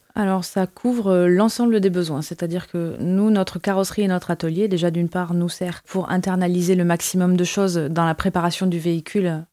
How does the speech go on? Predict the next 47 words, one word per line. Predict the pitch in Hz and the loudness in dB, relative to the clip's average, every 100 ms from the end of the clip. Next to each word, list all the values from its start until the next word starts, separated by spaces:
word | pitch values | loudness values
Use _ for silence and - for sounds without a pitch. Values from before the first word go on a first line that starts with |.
| _ | _
pour | - 214 | -4 -2
la | 175 | 0
mise | 165 156 | 0 -2
au | |
parc. | 151 240 - 285 _ | -2 -2 -4 -10 _
Et | 202 190 | 0 2
ensuite, | 165 160 - 233 240 254 254 | 2 0 0 0 2 0 0
ces | 160 - 190 180 175 | -4 -2 4 4 4
services | 170 175 175 202 - | 2 2 2 0 -2
ateliers, | 190 185 190 180 208 | -4 0 0 2 2
donc, | 170 175 175 | 4 2 2
euh, | 160 - | -2 -2
on | 170 | 0
est | 175 | 0
aussi | 165 - 214 185 | 0 -2 -4 0
garage | 175 170 175 185 175 | 2 2 2 0 0
A | 185 | 0
D | 170 190 - | 4 4 2
expert, | - - 277 - - _ | -2 0 0 -2 -12 _
ce | - | -16
qui | - 165 185 | -8 -4 -2
est, | 202 | 0
euh, | 175 160 | -2 -2
depuis | 170 165 190 | -4 0 2
deux | 185 | 4
mille | 196 | 4
dix-neuf, | 180 190 196 202 - | 4 4 4 4 2
euh, | 175 165 160 - | 0 2 0 2
le | 190 185 | 4 4
cas | 185 208 208 202 | 4 2 2 0
et, | - 196 202 - | 0 0 2 0
euh, | 170 165 160 | 0 -2 0
on | 180 | 2
en | 185 185 | 4 4
est | |
très | 175 196 | 2 -2
content | 190 185 196 | -2 0 -2
parce | 185 170 | -4 -6
que | 175 | -6
c'est | - 175 | -4 -2
un | 165 | 0
gage | 165 175 | 2 2
de | 165 | 2
fiabilité | 170 - 170 170 175 - 208 196 | -2 -2 -2 0 -2 0 0 0
et | 160 | -2
de | 151 | -4
fidélité | 156 - 175 170 165 180 233 | -8 -8 -2 -2 -2 -4 -6